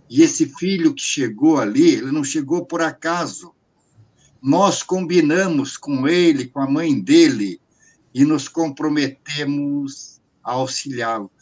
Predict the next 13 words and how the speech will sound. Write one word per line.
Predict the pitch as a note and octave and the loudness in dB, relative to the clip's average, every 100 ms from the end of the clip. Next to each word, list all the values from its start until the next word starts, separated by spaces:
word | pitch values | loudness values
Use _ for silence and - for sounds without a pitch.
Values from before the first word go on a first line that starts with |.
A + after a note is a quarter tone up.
| - - - | -20 -12 -4
Isso | F#3+ F#3 | -2 -2
é | F3 | 0
fazer | E3 D3 D#3+ | 0 2 2
a | - | 2
caridade. | D#3 C#3 B2+ D#3 D3+ G2 F#2+ - - - - | 0 0 2 4 4 2 -6 -14 -20 -10 -2
Fazer | D3 F3 | 2 4
a | F3 | 2
caridade | - E3 C3 G#2 E3+ F#3 E3 | 2 0 0 0 2 4 2
é | |
quando | - F3 D#3+ | -2 -4 -2
você | D#3 D#3 D#3+ | -2 0 -2
vai | C3+ F3+ F3 | 0 0 2
lá | D#3 F#3+ G3+ C#3+ | 2 2 4 4